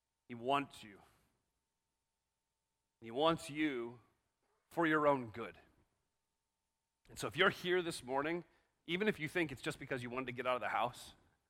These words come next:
in reality, it fit into God's perfect plan. And that perfect plan is that you would be sitting here this morning, that you would hear that the Father loved you while you were sinning against him.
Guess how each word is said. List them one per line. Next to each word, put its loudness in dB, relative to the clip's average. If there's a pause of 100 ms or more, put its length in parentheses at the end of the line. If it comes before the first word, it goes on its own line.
(520)
in -4
reality, 4
it -4 (100)
fit -2
into -6
God's 0
perfect -6
plan. -8
And -10 (720)
that -6
perfect 0
plan -2
is -6
that -6
you -8
would -4
be -14
sitting -8
here -6
this -6
morning, -8 (760)
that -8
you -2
would -4
hear 0
that -8
the -10
Father 4 (580)
loved 4
you -14 (720)
while 10
you 0
were -2
sinning -2
against -8
him. -18